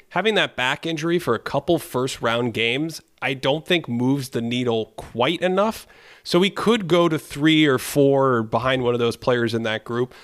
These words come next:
but I still think he's right around that two spot. So we'll leave him two, Steph Curry three, Kevin Durant four, Joel Embiid five. The, the knee thing, I thought he actually played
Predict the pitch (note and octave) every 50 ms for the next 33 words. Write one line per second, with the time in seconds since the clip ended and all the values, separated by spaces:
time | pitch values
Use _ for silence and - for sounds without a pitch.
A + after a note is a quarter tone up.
0 | - - - - D#3 D#3+ E3+ F3 G3+ - - - - F3+ E3 D#3+ - E3+ D#3 C3+
1 | - C#3 A#2 G#2+ A2+ A#2 A#2 A#2 A#2 A#2 A2+ A2+ A2 A2 G#2+ G#2 - - - C3+
2 | C#3 C3+ - - G#2+ G#2+ G#2+ G#2+ G#2 - - - - - _ _ _ - - B2
3 | B2 B2+ C3 C3+ C#3+ C#3 B2 C3+ B2 A2+ - - C3 B2+ A#2+ A2+ A2+ - - -
4 | C#3 C#3 C3+ - - D3 B2+ A#2+ A#2+ A#2 - - A2+ A2+ A2+ A2 A2 A2 - _
5 | _ _ _ _ _ - - E3+ D#3 D#3+ D3+ C3 B2+ A#2+ A#2+ A#2+ A#2 A#2 - -
6 | - - - A#2+ A#2 A2 A2 G#2+ G#2+ G#2+ - _ _ _ _ _ _ _ - -
7 | C3+ B2+ C3+ D3 D#3+ D3+ C#3+ C3+ A2+ - B2+ B2+ B2+ B2+ B2 A#2 A2 - _ _
8 | _ - - - - - B2 B2+ B2+ B2 B2 B2 B2 A#2 A2 A2+ - _ G2 A#2
9 | C3+ B2 B2+ B2+ B2+ B2+ C#3 C3+ C3+ C3+ D#3 F3 F3+ E3 - - D#3+ D#3 D#3 C#3+
10 | B2 - - C#3+ C#3+ C#3+ C3+ B2+ C3 - - C#3 B2+ A#2 - - - B2+ C3 C3+
11 | C3 B2+ B2